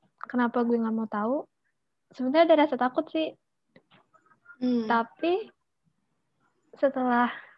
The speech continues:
Speaker 1: eh, dia tahu, terus udah kebongkar gitu, lega sih. Kayak lega banget. Kayak lu bayangin kapan lagi lu bisa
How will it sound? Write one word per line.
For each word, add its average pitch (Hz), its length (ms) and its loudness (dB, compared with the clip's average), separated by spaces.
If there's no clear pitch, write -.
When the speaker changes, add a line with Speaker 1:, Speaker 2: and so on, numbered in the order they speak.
Speaker 1:
eh, 226 320 -2
dia 226 240 0
tahu, 220 320 2
terus - 160 -14
udah 220 240 -6
kebongkar 208 1400 -4
gitu, 226 240 -4
lega 233 320 4
sih. 208 240 -16
Kayak 214 240 -4
lega 214 160 -2
banget. 202 240 -6
Kayak 240 160 0
lu 262 160 0
bayangin 247 480 0
kapan 240 320 -2
lagi 240 320 0
lu 330 240 -4
bisa 240 560 -6